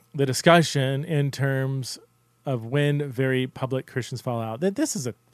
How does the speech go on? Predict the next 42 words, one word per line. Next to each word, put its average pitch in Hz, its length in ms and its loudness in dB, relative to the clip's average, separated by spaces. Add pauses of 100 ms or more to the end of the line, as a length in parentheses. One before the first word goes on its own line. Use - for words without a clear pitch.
(1200)
this - 100 -12
is - 20 2
a 170 60 4
tough 151 240 4
one 131 140 0
to 113 40 -6
end 151 200 4
on 123 140 0
'cause 127 100 0
it's 123 100 0
a 123 60 -2
tough 139 260 -2
question, 127 500 -2
and, 127 220 -4
and, 127 340 -2
um, 120 300 -4
I 127 100 0
don't, 135 300 0 (440)
I - 60 -6
don't 147 140 0
know 131 120 0
if 123 60 -2
there's 123 220 -2
a 107 140 -4 (1900)
super 127 480 -10
right 123 260 -2
response 120 480 -4
to - 80 -12
this. 107 580 -10 (120)
Uh, 107 260 -10
first 160 280 4
of - 40 -2
all, 131 80 4
I 123 40 0
wanna 127 160 2
acknowledge 123 500 2
just 117 160 -4
how 127 160 0
devastating 113 720 -2
it 110 100 -8
is, 101 560 -12
um, 107 420 -10